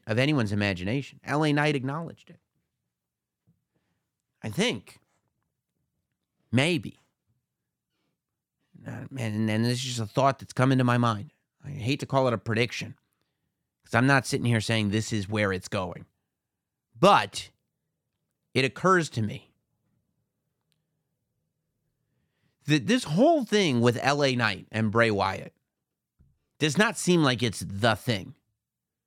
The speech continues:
It really seems like L A Knight just got swept up into this tornado that is Bray Wyatt. Bless his soul, L A Knight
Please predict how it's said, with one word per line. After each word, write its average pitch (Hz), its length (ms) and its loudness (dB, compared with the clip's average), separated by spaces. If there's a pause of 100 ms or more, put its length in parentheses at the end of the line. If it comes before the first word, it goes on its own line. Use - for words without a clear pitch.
(920)
It 170 180 2
really 240 520 2
seems 190 520 0
like 139 360 -2 (280)
L 175 200 2
A 175 160 0
Knight 151 380 -2
just 135 220 -6
got 127 180 0
swept - 520 0
up 147 220 4
into 135 280 2
this 123 200 0
tornado 110 840 0 (840)
that 143 220 0
is 143 240 2
Bray 123 320 2
Wyatt. 104 440 0 (800)
Bless 170 340 0
his 175 220 0
soul, 117 640 2 (840)
L 202 220 4
A 190 140 2
Knight 156 400 -2